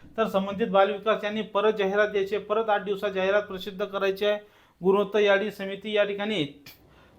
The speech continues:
तुमच्या समितीमध्ये कोण कोण असणार आहे? बालविकास अधिकारी एक अधिकारी असणार आहे,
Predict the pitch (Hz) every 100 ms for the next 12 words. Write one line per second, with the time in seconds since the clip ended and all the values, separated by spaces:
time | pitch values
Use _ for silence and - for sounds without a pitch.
0 | - 185 226 220 202 208 190 214 214 208
1 | 202 202 208 196 202 208 202 196 180 196
2 | 196 208 202 190 196 202 220 185 190 185
3 | 190 202 202 196 202 202 208